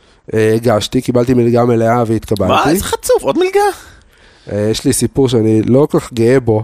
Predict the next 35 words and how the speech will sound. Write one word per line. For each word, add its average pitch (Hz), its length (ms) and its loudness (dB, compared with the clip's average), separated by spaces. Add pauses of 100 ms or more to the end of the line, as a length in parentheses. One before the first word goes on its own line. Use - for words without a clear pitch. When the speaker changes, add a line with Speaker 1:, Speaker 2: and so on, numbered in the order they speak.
Speaker 2:
כן. 107 260 -2 (100)
Speaker 1:
אבל 95 160 -6
אני 107 100 -4
כן 131 180 0
גאה 113 200 0
בו 107 120 0
קצת. 120 380 -2
Speaker 2:
כן. 107 200 -4 (320)
Speaker 1:
אה, 107 160 -2
שעד 123 240 0
עכשיו, 131 380 0 (300)
אמ, 110 60 -2 (1400)
כל 143 180 2
הלימודים 135 440 2
שלי, 151 260 0
לא 123 80 2
היה 120 140 2
לי, 117 340 0
לא, 120 320 2
לא 120 60 2
הוצאתי 117 280 -2
שקל 113 360 -2
אחד 107 220 -4
Speaker 2:
אתה 107 100 -4
Speaker 1:
על 104 180 -2
ה-, 104 140 -4
Speaker 2:
חצוף. 120 320 -6 (180)
Speaker 1:
על 113 120 -2
הלימודים, 110 720 0 (100)
אה, 107 60 -4
Speaker 2:
וואו. 107 160 -2
Speaker 1:
תמיד, 117 280 0 (100)
תמיד 120 300 0
מלגות. 120 640 0 (540)
אה, 95 60 -6